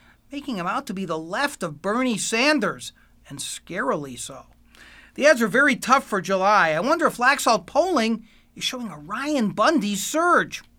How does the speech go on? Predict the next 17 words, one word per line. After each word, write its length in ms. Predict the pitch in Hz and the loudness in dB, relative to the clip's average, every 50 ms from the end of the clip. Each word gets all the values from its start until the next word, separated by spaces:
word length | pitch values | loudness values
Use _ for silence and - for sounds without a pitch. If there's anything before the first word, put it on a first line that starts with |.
| _ _ _ _ _ _ _ - | _ _ _ _ _ _ _ -4
Humberto 300 | - 233 339 359 359 339 | 0 2 4 4 6 4
Sanchez, 560 | 277 - 302 294 311 320 247 - 240 208 190 190 | 4 4 4 4 4 4 2 2 2 2 4 2
our 100 | 190 185 | 2 0
man 280 | 190 202 214 233 233 | 0 0 0 0 0
in 100 | 226 214 | -2 -2
D 200 | 175 190 220 202 | -4 -4 -4 -4
C, 280 | 185 - - 277 254 233 | -6 -4 -4 -2 0 0
and 100 | 214 196 | 0 -2
Michelle 380 | 190 175 - - 247 240 226 | -2 -2 -2 0 2 2 2
did 140 | 196 190 175 | 0 -2 -4
a 40 | 175 | -4
detailed 520 | 170 - 262 277 262 - 247 208 196 196 | -4 -6 -6 -4 -2 0 0 0 0 -2
piece 240 | - 269 262 233 - | -4 -6 -4 -4 -2
on 100 | 214 190 | -4 -2
whether 200 | 185 185 185 175 | -2 -2 -2 -2
undocumented 760 | - 185 208 254 233 240 226 240 233 - 233 214 202 202 190 | 0 0 0 0 0 2 0 0 0 -2 -2 -2 -2 -4 -6
children 500 | 185 - 240 240 240 208 202 185 180 180 | -6 -4 -4 -2 -2 -2 -2 -4 -4 -6